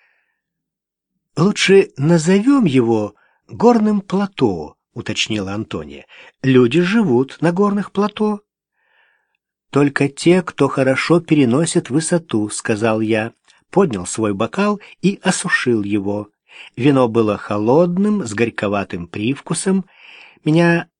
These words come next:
смущало голое тело Палмера под шёлковым халатом.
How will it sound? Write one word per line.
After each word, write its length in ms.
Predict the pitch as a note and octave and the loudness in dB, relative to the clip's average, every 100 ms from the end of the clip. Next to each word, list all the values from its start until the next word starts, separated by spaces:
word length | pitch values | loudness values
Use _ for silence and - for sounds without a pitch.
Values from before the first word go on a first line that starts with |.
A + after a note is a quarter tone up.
| _ - | _ -16
смущало 920 | - D#3+ E3+ - - C3+ A#2+ G#2 F#2 | -8 -4 -2 -2 -2 0 0 -2 -6
голое 540 | F#2 C3 A#2 G#2+ G2+ | 0 2 2 0 -4
тело 460 | - - A2+ G2+ - | -6 -2 -2 -4 -8
Палмера 640 | - B2 D3+ C#3 C3 B2+ B2 - - _ - | -4 -2 -2 -2 0 -2 -4 -12 -20 _ -6
под 120 | A2 | -6
шёлковым 600 | - B2 A#2+ - A2+ A2+ | -2 2 0 0 -4 -4
халатом. 800 | - B2 G2+ D#2+ - D2 C#2+ | -4 -4 -4 -8 -12 -18 -20